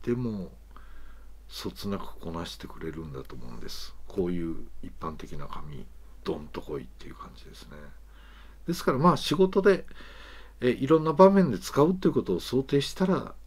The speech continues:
ですね、おそらく一九一一の方が、あの、能力は高いと思います。で、この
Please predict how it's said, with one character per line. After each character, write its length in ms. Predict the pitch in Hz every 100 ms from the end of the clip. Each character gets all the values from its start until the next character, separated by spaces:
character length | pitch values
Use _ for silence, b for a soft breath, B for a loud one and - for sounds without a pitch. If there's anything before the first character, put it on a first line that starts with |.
| -
で 140 | - 92
す 160 | -
ね、 200 | 73 67 - b b b b
お 60 | 185
そ 160 | -
ら 100 | 190
く 400 | 185 117 95 85
一 220 | 78 85 -
九 180 | 156
一 260 | 127 - 135
一 220 | 143 -
の 60 | 104
方 180 | 92 82
が、 400 | 85 87 - - - -
あ 180 | 78
の、 320 | 73 71 71 90
能 200 | 135 185
力 220 | - -
は 80 | -
高 300 | - - 92
い 140 | - - -
と 80 | 143
思 160 | 131
い 60 | -
ま 120 | -
す。 220 | - - - - - - - - - - - - - - - b b b b b b -
で、 100 | 139
こ 180 | - 147
の 340 | 185 180 -